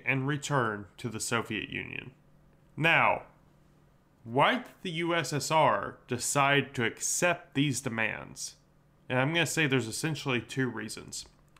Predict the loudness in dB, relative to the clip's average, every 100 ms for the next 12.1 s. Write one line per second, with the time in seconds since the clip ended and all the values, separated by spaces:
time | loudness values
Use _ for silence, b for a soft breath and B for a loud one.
0 | _ 2 4 6 2 0 2 2 2 0
1 | 0 -4 -10 -4 -2 -2 -2 -4 0 0
2 | 2 2 0 0 2 2 2 -2 -2 -4
3 | -2 2 4 2 -2 -2 0 2 2 -2
4 | 0 2 2 0 -12 -8 -8 -8 -10 -4
5 | 2 4 4 2 2 2 4 4 4 4
6 | 0 -2 0 0 2 2 2 0 2 2
7 | 0 -6 -8 -4 0 0 0 0 2 2
8 | 2 0 -2 -4 -6 0 0 0 -6 -16
9 | -20 B B B 2 2 2 2 0 -6
10 | -20 -12 -4 2 2 4 2 2 4 2
11 | 2 -2 -2 0 0 2 2 4 4 0
12 | -8